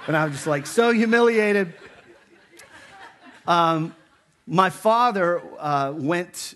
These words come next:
to, I sp-, what would probably be the es-, equivalent of an associate's degree. So came back from the Marine Corps, went to what they call business school at the time, and also went to work for the steel mill. And he did twenty-six years with the steel mill.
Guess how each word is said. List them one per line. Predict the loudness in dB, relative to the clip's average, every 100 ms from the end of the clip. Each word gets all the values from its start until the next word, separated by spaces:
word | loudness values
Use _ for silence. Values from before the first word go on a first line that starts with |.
| -16
to, | -6 -2
I | -2
sp-, | -4 -8 -4
what | -4 -4 -8
would | -6 -8
probably | -4 -4 -2
be | -2 -4
the | -6 -6
es-, | -8 _ -20
equivalent | -16 -6 -4 -2 -4
of | -6
an | -8
associate's | -10 -8 -8 -8 -14 -14
degree. | -16 -14 -16
So | -16 -10 -8 -8 -12
came | -10 -6
back | -6 -6
from | -8
the |
Marine | -6 -6 -8
Corps, | -10 -10
went | -8 -8
to | -10 -12 -20 -14
what | -10
they | -8
call | -8 -8
business | -2 -2 -2 -6
school | -8 -12 -10 -10
at | -12
the | -18
time, | -18 -16 -16 -20 _ _ -20 -10
and | -2 0
also | 0 0
went | -2 -2
to |
work | -4 -6
for | -8
the | -14
steel | -12 -6 -6
mill. | -6 -14 -20 _ _ _ -10
And | -4
he | -2 -2 -2
did | -4 -6
twenty-six | -2 -2 -2 -6 -10 -6
years | -2 -2 -4 -12
with | -12 -12
the | -12
steel | -12 -6 -6
mill. | -6 -10 -14